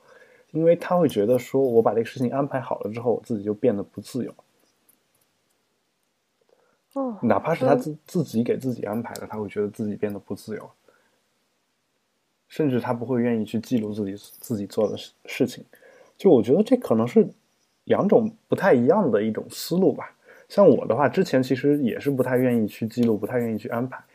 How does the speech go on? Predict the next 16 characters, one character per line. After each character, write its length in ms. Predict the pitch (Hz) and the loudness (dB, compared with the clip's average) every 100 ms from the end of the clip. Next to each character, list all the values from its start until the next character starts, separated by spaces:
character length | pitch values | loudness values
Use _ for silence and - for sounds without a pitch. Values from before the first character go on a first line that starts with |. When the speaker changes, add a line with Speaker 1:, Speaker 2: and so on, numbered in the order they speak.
| - - | -20 -6
Speaker 1:
但 80 | 151 | 0
后 140 | 156 151 | 4 6
来 100 | 156 | 6
我 300 | 120 - 117 | 4 4 -4
知 160 | - 175 | -6 2
道 140 | 175 | 4
了 60 | 127 | 4
这 80 | 143 | 2
个 80 | 127 | -2
事 120 | 156 | -8
情 120 | 135 | -8
的 60 | 135 | -8
好 200 | - - | -8 -8
处 140 | 131 | -8
之 120 | 120 | -8
后， 300 | - - - | -6 -4 -6